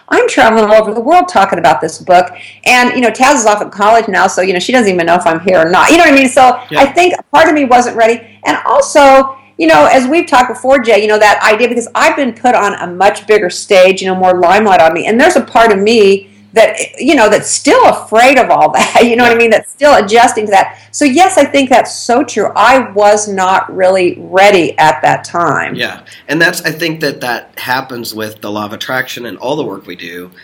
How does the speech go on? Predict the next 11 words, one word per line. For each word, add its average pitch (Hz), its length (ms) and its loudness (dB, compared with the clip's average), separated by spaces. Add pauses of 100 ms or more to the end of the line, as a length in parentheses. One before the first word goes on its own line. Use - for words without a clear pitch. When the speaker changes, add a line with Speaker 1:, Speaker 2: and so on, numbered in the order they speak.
(240)
Speaker 2:
is 104 140 -10
even 143 180 -2
though 107 480 -4
we 117 160 -8
can 107 160 -12
say 117 400 -6
and 101 80 -10
affirm 120 460 -10
what 95 100 -14
we 95 120 -14
want, 95 640 -12